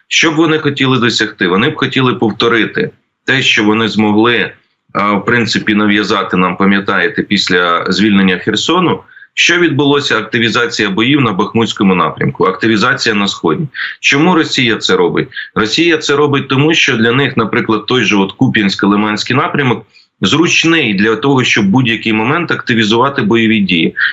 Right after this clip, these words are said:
Логістичне плече просто близьке до Росії, от і все. Плюс на території окупованої Луганщини багато чого в них зосереджено було до цього. І тому вони там активізувалися. Тому я і свідомо називаю це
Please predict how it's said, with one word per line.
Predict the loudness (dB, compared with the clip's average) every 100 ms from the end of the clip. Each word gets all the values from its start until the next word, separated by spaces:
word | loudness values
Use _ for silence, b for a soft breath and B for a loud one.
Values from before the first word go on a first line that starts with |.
| B
Логістичне | 0 0 -2 -2 -2 0
плече | -2 -2 -2 -2
просто | -2 -2 -4 -2
близьке | 0 0 0 -2
до | 0 0
Росії, | 0 0 2 2
от | 0 0
і |
все. | -2 0 -2 -2 B B _
Плюс | 0 2
на | 0 0
території | 0 -2 0 0 -2
окупованої | -2 0 0 2 2 2
Луганщини | 2 2 0 0 0 2
багато | 2 0 -2 -2
чого | 0 2 2
в |
них | 2 0
зосереджено | 0 0 0 0 0 2 2
було | 4 2
до | 0
цього. | -2 0 0 -2 -8 B B B B
І | -2
тому | 0 2 4
вони | 4 2 0
там | -2 -2
активізувалися. | -2 -2 0 2 2 2 0 -2 -4
Тому | 0 2 2 -2 -8 _ _ _ _ _ _ _ -4
я | 0 0
і | 0
свідомо | 0 2 2 2
називаю | 0 0 0 0 -2
це | -2 -2 -2